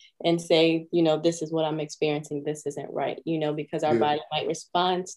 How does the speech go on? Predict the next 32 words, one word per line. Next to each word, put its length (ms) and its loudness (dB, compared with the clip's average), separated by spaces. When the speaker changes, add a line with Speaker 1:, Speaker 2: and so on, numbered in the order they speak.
Speaker 1:
differently 560 0
than 200 -4
someone 360 -4
else. 300 -6
So 220 2
Speaker 2:
Mm-hmm. 100 -10
Speaker 1:
there's 160 2
certain 280 4
things 280 6
that 160 6
you 200 2
just 300 0
can't 440 0
just 240 -2
take 400 4
any 320 6
old 260 6
say, 240 6
you 340 0
know, 120 2
like, 200 0
you 160 2
have 380 0
to, 240 2
for 140 6
your 160 8
life, 420 6
your 200 0
health, 400 2
you 160 4
know, 120 6
you 320 4